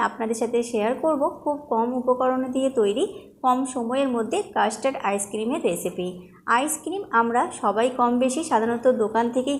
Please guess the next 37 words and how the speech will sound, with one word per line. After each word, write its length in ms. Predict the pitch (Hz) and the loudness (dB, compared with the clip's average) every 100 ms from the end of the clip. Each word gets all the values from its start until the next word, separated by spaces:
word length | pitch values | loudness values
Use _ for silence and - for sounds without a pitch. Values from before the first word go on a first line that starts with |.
| 277 | -2
কিনে 220 | 247 247 | 0 2
খাই, 160 | 240 247 330 | 2 0 -2
কিন্তু 240 | 277 254 262 247 | -4 -2 0 2
আমরা 200 | 233 247 240 | 2 4 2
দোকানের 360 | 233 233 254 262 233 | 2 2 2 2 0
মতোই 280 | 214 277 311 240 | 0 -2 0 0
আইসক্রিম 400 | 226 226 233 349 - - - | 0 0 -2 -2 -4 -14 -4
বাড়িতে 340 | 208 220 247 269 269 | 2 2 2 -4 -4
খুব 120 | 285 269 | -4 -2
সহজে 380 | 220 190 208 262 415 - | 0 2 2 0 -2 -2
বাড়িতে 320 | 226 220 240 277 | 0 0 0 0
থাকা 300 | 302 233 - 208 208 | 2 2 0 -2 0
অল্প 180 | 214 233 277 254 | 0 2 0 2
উপকরণে 500 | 262 254 262 254 370 - | 2 4 2 2 0 4
তৈরি 240 | 233 220 | 4 4
করে 160 | 220 196 | 2 0
নিতে 180 | 185 185 175 | -2 -2 0
পারি। 220 | 180 185 180 - - - 208 | 0 0 -4 -14 -20 -2 6
বানানো 340 | 202 214 254 254 | 6 6 0 0
ভীষণই 340 | 254 240 262 262 | -2 -2 -2 0
সহজ 320 | 269 254 294 262 220 | 0 0 0 0 0
আর 80 | 220 | 0
খেতে 280 | - 226 226 302 | 0 -2 -2 4
দারুণ 240 | 196 185 220 | 6 6 2
টেস্টি 260 | 220 226 220 220 | 0 0 -2 -2
তৈরি 220 | 185 185 180 | 0 0 0
হয়। 160 | 175 175 - - - | 0 -2 -12 -20 -6
এই 60 | 262 262 | -4 2
কাস্টার্ড 360 | 247 240 277 277 | 2 2 0 2
আইসক্রিম 380 | 277 277 269 330 339 | 2 0 -2 -2 0
খেয়ে 200 | 277 254 | 2 4
কেউ 120 | 262 269 220 | 4 2 0
বুঝতেই 320 | 233 - 302 302 | -4 -2 0 2
পারবে 220 | 302 302 | 4 4
না 120 | 269 339 240 | 2 0 4
যে 80 | 226 220 | 4 4
এটা 180 | 226 226 | 4 2